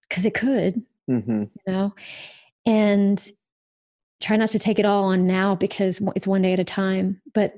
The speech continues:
Speaker 1: when you go through that, you go through it together. You go through it as a family together. And I think that's the most important thing, is that you do that. And that's how you learn, your children learn the skills to overcome the challenges, is by you, like, being by their side and teaching them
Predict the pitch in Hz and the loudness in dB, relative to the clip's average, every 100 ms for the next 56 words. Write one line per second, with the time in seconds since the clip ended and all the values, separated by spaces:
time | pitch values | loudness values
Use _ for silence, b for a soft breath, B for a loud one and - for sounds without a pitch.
0 | - 196 208 202 196 185 - 202 208 208 | -4 0 2 4 2 0 0 0 2 0
1 | 196 185 - 196 190 190 - 185 - 190 | 2 0 0 0 0 -2 0 -2 -2 -2
2 | 196 196 196 208 202 202 196 190 185 - | -2 -2 0 0 0 0 -2 -2 -4 -6
3 | 190 190 196 196 - - 190 196 190 202 | -6 -4 -4 -6 -4 0 2 2 2 0
4 | 208 202 - _ _ 226 214 220 196 190 | 0 -2 -4 _ _ -2 0 0 0 0
5 | 185 185 185 202 185 185 185 190 180 202 | -2 0 -2 0 0 0 0 0 0 0
6 | 196 202 190 185 190 196 190 208 190 185 | 0 2 0 0 0 -2 0 0 2 2
7 | 190 190 190 202 208 190 190 196 190 196 | 0 0 0 -2 -2 -2 0 0 0 0
8 | 202 202 - - 185 196 202 - _ _ | -2 -2 -4 -2 0 0 -2 -6 _ _
9 | - 202 190 185 - 190 214 - 262 285 | -2 0 0 -2 0 0 0 0 0 2
10 | 311 320 - - b b b - 190 196 | 2 0 -4 -10 b b b -2 0 2
11 | 196 190 190 190 185 - - 180 180 - | 2 2 2 2 0 -2 0 0 2 0
12 | - - 185 - 208 196 - 185 208 202 | -2 -2 -2 0 0 0 -2 -2 0 0
13 | 202 214 | 0 0